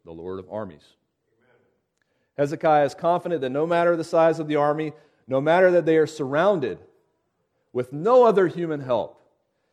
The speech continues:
things are not always as they appear. Yahweh can work a great deliverance for them,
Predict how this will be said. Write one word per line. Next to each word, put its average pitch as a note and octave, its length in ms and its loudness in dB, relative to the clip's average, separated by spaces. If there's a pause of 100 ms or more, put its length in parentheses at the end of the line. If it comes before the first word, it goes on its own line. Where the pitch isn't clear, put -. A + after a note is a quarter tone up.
(560)
things F#3 320 0
are C#3 80 2
not E3 420 2
always A#2 720 4 (240)
as C3 320 0
they G#2+ 440 -6 (360)
appear. A2 480 -8 (1400)
Yahweh C#3+ 440 2
can A2+ 260 -14
work A#2 280 -2 (380)
a G2+ 60 -12
great A2+ 440 -6 (320)
deliverance G#2 680 -14 (580)
for F#2+ 100 -14
them, F2+ 280 -10